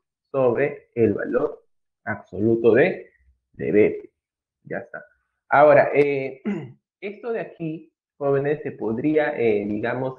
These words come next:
generalizar un poco más. ¿Cómo así, profe? Ya, mira, ya que acá tengo espacio,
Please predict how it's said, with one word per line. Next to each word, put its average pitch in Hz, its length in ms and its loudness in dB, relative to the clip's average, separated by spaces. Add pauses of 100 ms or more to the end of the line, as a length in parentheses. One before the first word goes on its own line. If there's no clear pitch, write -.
(120)
generalizar 113 800 -6
un 113 140 -2
poco 117 280 0
más. 104 220 -2 (720)
¿Cómo 104 220 4
así, 196 220 4
profe? - 380 4 (480)
Ya, 117 180 4
mira, 135 400 4 (640)
ya - 180 -8
que 196 300 0 (340)
acá 190 220 0
tengo 185 240 2
espacio, 165 500 2